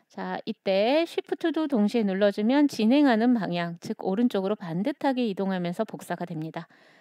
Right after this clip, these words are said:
마우스 왼쪽 버튼 떼시고요. 그 다음에 키보드는 나중에 떼주십시오. 그리고 컨트롤 D를 눌러줍니다. 그러면 반복적으로 이렇게 간격을 유지하면서 복사가 되겠습니다. 자,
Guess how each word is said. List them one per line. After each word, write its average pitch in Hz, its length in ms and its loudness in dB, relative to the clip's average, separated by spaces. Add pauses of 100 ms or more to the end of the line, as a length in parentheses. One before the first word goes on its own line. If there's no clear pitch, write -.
(1200)
마우스 196 380 -2
왼쪽 208 380 2
버튼 262 300 4
떼시고요. 269 560 2
그 - 120 -6
다음에 196 360 0
키보드는 294 580 0
나중에 202 400 -2
떼주십시오. 175 760 -8
그리고 190 240 -8
컨트롤 269 580 2
D를 196 500 0
눌러줍니다. 180 680 -4 (300)
그러면 233 600 -2 (300)
반복적으로 214 1120 -2
이렇게 233 520 -8
간격을 214 600 -4
유지하면서 233 840 -2
복사가 180 440 -10
되겠습니다. 160 720 -12 (480)
자, 175 260 -10